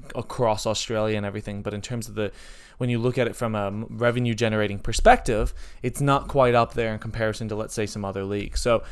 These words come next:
I think it's a huge step. And again, it's, it's doing what's right. You know, there, there's,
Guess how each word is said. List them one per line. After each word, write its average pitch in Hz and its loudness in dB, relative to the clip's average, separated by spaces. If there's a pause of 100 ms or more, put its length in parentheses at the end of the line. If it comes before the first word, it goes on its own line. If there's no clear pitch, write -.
(180)
I 117 2
think 151 2
it's 156 0
a 123 0
huge 147 -2
step. - -4
And 120 -4
again, 120 2 (220)
it's, 131 0 (160)
it's 127 -4
doing 202 4
what's 160 2
right. 113 0
You 120 -6
know, 117 -2
there, 127 0
there's, 127 -2